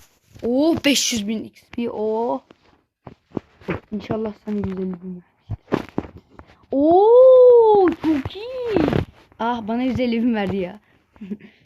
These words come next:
Yine doğdu mu? Yine, yine, yine çıktı mı? Çıkmamış abi ya. Neyse arkadaşlar. Ay, düşüyorduk. Affedersiniz. Düşüyordum. Tamam. Hayır.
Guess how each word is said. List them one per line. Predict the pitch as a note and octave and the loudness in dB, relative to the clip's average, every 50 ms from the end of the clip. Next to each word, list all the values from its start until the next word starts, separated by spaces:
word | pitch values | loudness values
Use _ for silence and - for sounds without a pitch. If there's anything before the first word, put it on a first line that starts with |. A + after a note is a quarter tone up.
| _ _ _ _ _ _ _ _ _ _ _ _ _ _ _ | _ _ _ _ _ _ _ _ _ _ _ _ _ _ _
Yine | - B3 C4 C#4 C4+ C4+ | -4 -2 -2 -2 -2 -2
doğdu | C4 C4 C4 B3+ | -2 -2 -2 -4
mu? | B3 A3+ - - _ _ | -4 -6 -8 -10 _ _
Yine, | - - B3 A#3+ A#3+ - _ _ - | -8 -6 -6 -6 -6 -8 _ _ -10
yine, | - C#3+ B2+ B2 - - - - | -8 -6 -6 -8 -10 -12 -16 -14
yine | - - - - | -12 -12 -12 -12
çıktı | - - - _ _ _ - | -14 -18 -20 _ _ _ -10
mı? | C3 B2+ - - _ _ - - - _ | -8 -8 -8 -10 _ _ -16 -16 -16 _
Çıkmamış | - _ - - - - - _ _ _ | -20 _ -20 -20 -20 -20 -20 _ _ _
abi | - - _ G#3 - | -20 -20 _ -20 -20
ya. | F#3+ - _ _ _ _ _ _ - | -20 -20 _ _ _ _ _ _ -10
Neyse | - G3 F#3+ F#3 - - | -8 -8 -8 -10 -14 -16
arkadaşlar. | - - - _ - - - - _ _ - - - - _ - | -18 -18 -20 _ -20 -20 -20 -20 _ _ -8 -8 -8 -8 _ -8
Ay, | - G3+ G3 F#3 | -6 -4 -4 -4
düşüyorduk. | - - - - B3 A3 G3+ G3 - _ _ _ _ _ _ _ | -6 -8 -6 -6 -6 -6 -6 -8 -12 _ _ _ _ _ _ _
Affedersiniz. | _ - F3+ F3 F3+ - - - G#3+ G#3 A3 - - _ _ | _ -20 -18 -18 -18 -18 -16 -12 -12 -12 -12 -12 -18 _ _
Düşüyordum. | _ _ _ - F#3+ F#3 F#3+ A3 A#3+ B3+ _ _ _ _ _ _ _ _ _ _ _ _ _ _ _ _ _ - - - - - - - _ _ - - | _ _ _ -12 -10 -8 -8 -10 -10 -12 _ _ _ _ _ _ _ _ _ _ _ _ _ _ _ _ _ -10 -8 -8 -10 -12 -14 -20 _ _ -20 -14
Tamam. | F#3 F3+ F3+ F3+ F#3 G3+ G#3+ A#3 A#3+ B3+ C#4 _ _ _ _ _ _ _ _ | -10 -8 -8 -8 -8 -8 -8 -8 -10 -10 -12 _ _ _ _ _ _ _ _
Hayır. | - - - - - E4 C#4 | -14 -10 -6 -2 0 0 -2